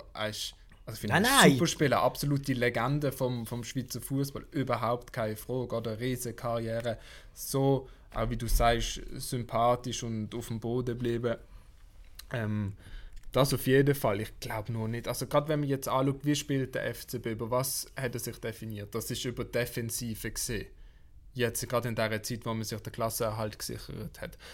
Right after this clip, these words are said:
Speaker 1: Der Xherdan Shaqiri wird nicht, äh, plötzlich anfangen, sein Leben geben für den F C B, wenn er da ankommt und jeden Ball hinterher säckeln. Und bei uns macht man, also beim F C B wird das gemacht bis zum Sturmführer. Ich meine, Tiano Barry,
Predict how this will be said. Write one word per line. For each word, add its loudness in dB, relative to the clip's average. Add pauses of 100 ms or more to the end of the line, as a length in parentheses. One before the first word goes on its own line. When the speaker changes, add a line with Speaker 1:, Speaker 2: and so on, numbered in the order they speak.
(120)
Speaker 1:
Der -6
Xherdan 0
Shaqiri 0
wird 0
nicht, 0 (640)
äh, -18 (340)
plötzlich 2 (220)
anfangen, 2
sein 0
Leben 2
geben 4
für -6
den -2
F -4
C -8
B, -2
wenn -4
er -2
da 2
ankommt -6 (160)
und -8
jeden 0
Ball 2
hinterher -4
säckeln. -8 (800)
Und -2
bei 0
uns 0
macht 0
man, -4
also -6
beim -4
F -4
C -10
B 0
wird -2
das -6
gemacht -4
bis -4
zum -4
Sturmführer. -4
Ich -12
meine, -6
Tiano -6
Barry, 2